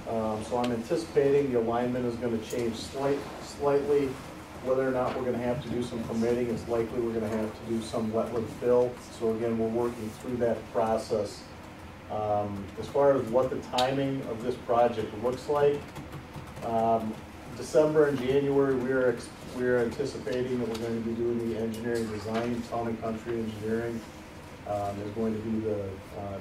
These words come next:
design engineer for us. Um, they are essentially gonna be doing the, uh, plan profile for the roadway alignment as well as the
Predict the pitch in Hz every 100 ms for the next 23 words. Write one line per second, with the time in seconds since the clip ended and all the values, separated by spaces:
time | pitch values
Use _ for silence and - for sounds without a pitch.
0 | 101 110 113 117 117 113 110 113 113 110
1 | 113 113 117 113 - - - - - -
2 | - 104 104 104 104 101 117 113 107 127
3 | 113 - 120 113 107 107 117 113 110 107
4 | - - 95 92 - - 131 123 - 127
5 | 117 120 113 117 110 - 117 113 113 117
6 | 113 117 110 110 113 120 120 123 117 -
7 | - 113 - 113 113 107 110 110 113